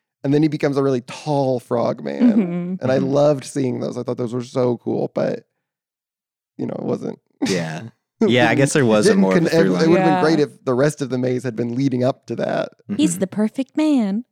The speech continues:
Speaker 2: <laughs>
Speaker 1: A frog.
Speaker 3: <laughs> Um, but yeah, those, the La Llorona one was really cool, and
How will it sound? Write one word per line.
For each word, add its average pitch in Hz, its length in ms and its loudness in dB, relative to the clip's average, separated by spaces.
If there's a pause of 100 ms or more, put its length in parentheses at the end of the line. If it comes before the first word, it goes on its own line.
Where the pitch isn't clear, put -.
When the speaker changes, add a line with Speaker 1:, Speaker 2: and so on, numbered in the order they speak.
(120)
Speaker 2:
<laughs> - 280 -4
Speaker 1:
A 170 80 0 (120)
frog. 151 480 2 (800)
Speaker 3:
<laughs> - 20 -8 (640)
Um, 101 640 0 (640)
but 117 100 0
yeah, 123 220 2
those, 110 320 0
the 110 140 -2
La 113 120 0
Llorona 110 300 2
one 98 120 0
was 90 140 -4
really 90 180 -2
cool, 85 400 -4
and 85 560 -8